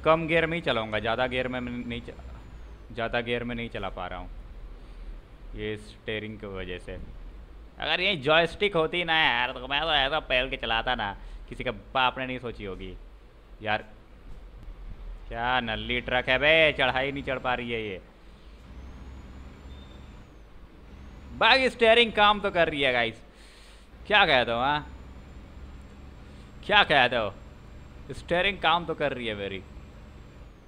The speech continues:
हाँ, उतने accurate नहीं कर रही है, but कर तो रही है ना मेरे भाई। भाई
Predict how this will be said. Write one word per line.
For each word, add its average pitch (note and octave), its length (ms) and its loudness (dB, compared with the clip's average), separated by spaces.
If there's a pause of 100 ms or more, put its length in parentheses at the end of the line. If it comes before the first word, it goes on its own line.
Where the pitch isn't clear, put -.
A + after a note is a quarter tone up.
(1000)
हाँ, C#3 180 4
उतने E3 240 2
accurate D3+ 380 2
नहीं D#3 120 -4
कर D3 160 2
रही D#3+ 80 -2
है, F3 80 2
but G3+ 140 2 (160)
कर C#4 200 8
तो C4+ 160 4
रही C4 140 2
है C4 80 6
ना A#3 120 4
मेरे G3+ 160 6
भाई। E3 500 6 (3250)
भाई G#2+ 180 -8